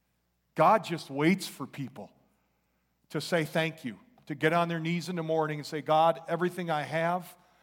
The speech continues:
my salvation, even this day, if I'm gonna have any kind of impact, I affirm to you and I praise you, it's by your grace."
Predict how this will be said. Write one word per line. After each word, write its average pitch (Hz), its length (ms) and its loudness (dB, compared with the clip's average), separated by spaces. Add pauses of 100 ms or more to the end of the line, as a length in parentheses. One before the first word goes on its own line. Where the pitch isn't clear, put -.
(200)
my 139 100 -2
salvation, 170 960 0 (240)
even 175 320 -2
this 151 260 -6
day, 160 560 0 (540)
if - 80 -10
I'm 160 140 -4
gonna 160 100 -2
have 156 180 0
any 196 240 0
kind 185 280 -2
of 170 60 0
impact, 143 600 -6 (460)
I 175 140 0
affirm 180 560 -2
to - 120 -12
you 165 200 -4
and 156 60 -4
I 147 100 -4
praise 165 440 -4
you, 139 140 -6
it's 135 120 -12
by 131 200 -6
your 120 180 -10
grace." 113 640 -16